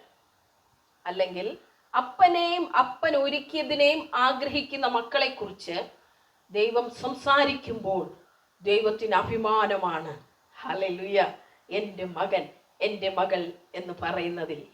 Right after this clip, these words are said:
ഹല്ലേലൂയ. നമുക്ക് വാക്യ-, വായിക്കാം. "ആകയാൽ ദൈവം അവരുടെ ദൈവം എന്ന് വിളിക്കുവാൻ, വിളിക്കപ്പെടുവാൻ ലജ്ജിക്കുന്നില്ല. അവൻ അവർക്കായി ഒരു നഗരം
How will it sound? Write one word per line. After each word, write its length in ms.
ഹല്ലേലൂയ. 360
നമുക്ക് 200
വാക്യ-, 300
വായിക്കാം. 300
"ആകയാൽ 520
ദൈവം 380
അവരുടെ 280
ദൈവം 340
എന്ന് 160
വിളിക്കുവാൻ, 840
വിളിക്കപ്പെടുവാൻ 1000
ലജ്ജിക്കുന്നില്ല. 880
അവൻ 360
അവർക്കായി 800
ഒരു 360
നഗരം 640